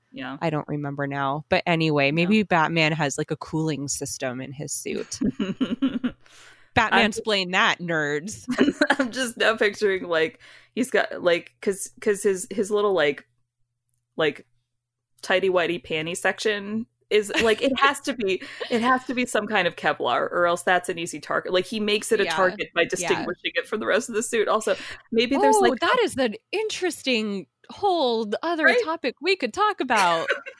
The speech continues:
Speaker 1: Like, is there a bat flap where he, like,
Speaker 2: <laughs>
Speaker 1: dresses a code and, like, then he can pee or have sex with Catwoman on a rooftop? <laughs> Like,
Speaker 2: I
Speaker 1: I just
Speaker 2: mean, I have a lot of questions.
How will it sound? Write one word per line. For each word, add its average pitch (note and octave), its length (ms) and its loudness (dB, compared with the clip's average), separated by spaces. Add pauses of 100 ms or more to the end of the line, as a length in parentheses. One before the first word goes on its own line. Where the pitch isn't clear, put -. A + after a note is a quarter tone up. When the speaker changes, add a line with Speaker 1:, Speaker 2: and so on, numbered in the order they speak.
(480)
Speaker 1:
Like, B3+ 240 2
is A3+ 160 0
there B3 160 2
a A#3+ 40 2
bat A3 320 0
flap G3+ 460 -6 (240)
where A3 140 0
he, A3+ 400 -4
like, A#4+ 200 4 (160)
Speaker 2:
<laughs> F5+ 120 2
Speaker 1:
dresses - 320 0
a A3+ 100 -4
code A3 600 2
and, A3 160 -2
like, G3 200 -4
then G3 180 0
he G#3+ 140 0
can G3 200 -6
pee F#3+ 420 -6
or F3+ 80 -2
have F#3 180 -4
sex F3 240 -2
with F#3 140 -6
Catwoman F3+ 440 -4
on G#3+ 120 -8
a G3 40 -10
rooftop? F#3 560 -2
<laughs> F#4 100 0
Like, - 380 -4 (720)
Speaker 2:
I - 80 -4
Speaker 1:
I G#3 40 -2
just G#3+ 100 -6
Speaker 2:
mean, F3 300 -2 (1400)
I A#3 60 -8
have B3+ 40 -8
a - 20 -8 (120)
lot F3 160 4
of G#3 60 -2
questions. - 600 -2